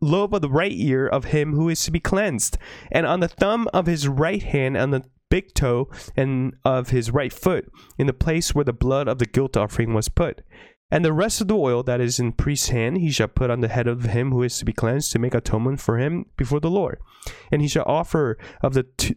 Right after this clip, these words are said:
turtle doves or pigeons, whichever he can afford, one for a sin offering, the other for a burnt offering, along with a grain offering.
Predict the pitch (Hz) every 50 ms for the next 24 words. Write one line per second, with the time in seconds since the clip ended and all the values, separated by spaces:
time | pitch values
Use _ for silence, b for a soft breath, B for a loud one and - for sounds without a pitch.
0 | - _ - - 180 175 170 160 131 120 107 104 98 - - - - - 123 127
1 | 117 - - - 175 185 - 139 107 92 104 - - 135 135 131 - 147 135 135
2 | 127 - - 139 135 123 - - 151 147 139 104 - B B B B B B -
3 | 143 147 143 - 156 147 143 - - - 180 170 165 165 160 - 180 170 165 156
4 | 143 131 131 131 - - 131 120 - - 139 147 156 156 156 156 160 - - 160
5 | 160 156 139 123 127 127 135 131 127 120 113 110 - 123 135 147 151 151 151 151
6 | - - 151 151 160